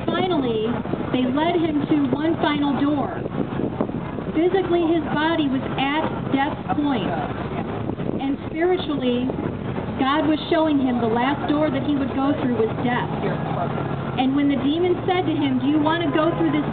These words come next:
door?" he said, "No, I don't." And he cried out, "Save me,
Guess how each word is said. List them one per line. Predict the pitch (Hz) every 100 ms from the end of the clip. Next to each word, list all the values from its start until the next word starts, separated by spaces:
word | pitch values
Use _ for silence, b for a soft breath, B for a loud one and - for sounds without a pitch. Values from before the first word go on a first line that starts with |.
| 285
door?" | 311 269 247
he | 277 277
said, | 277 226 254
"No, | 294 269 208
I | 185
don't." | 226 254 262 233 - - - - - - 254
And | 269
he | -
cried | 320 320 320
out, | 294 233 - 302
"Save | 302 320
me, | 302